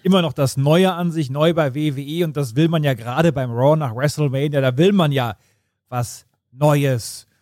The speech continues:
Und so viel Neues kam danach irgendwie auch nicht mehr. Kommen wir gleich zu. Der Seth Rollins kam nach dem Promo noch in den Ring. Und da hat er, der Seth, wieder so ein bisschen gelacht da in seinem pinken Anzug.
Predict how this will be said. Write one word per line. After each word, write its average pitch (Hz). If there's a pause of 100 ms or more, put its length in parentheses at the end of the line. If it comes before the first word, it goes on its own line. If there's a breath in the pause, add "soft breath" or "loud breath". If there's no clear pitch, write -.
(120)
Und 147
so 156
viel 160 (280)
Neues 156
kam 156
danach 113
irgendwie 127
auch 113
nicht 110
mehr. 113
Kommen 135
wir 123
gleich 123
zu. 117 (340)
Der 180
Seth 156
Rollins 233
kam 147
nach 123
dem 131
Promo 135
noch 131
in 156
den 147
Ring. 147 (440 soft breath)
Und 175
da 151
hat 170
er, 160
der 147
Seth, 143
wieder 143
so 127
ein 127
bisschen 123
gelacht 120
da 170
in 165
seinem 160
pinken 170
Anzug. 165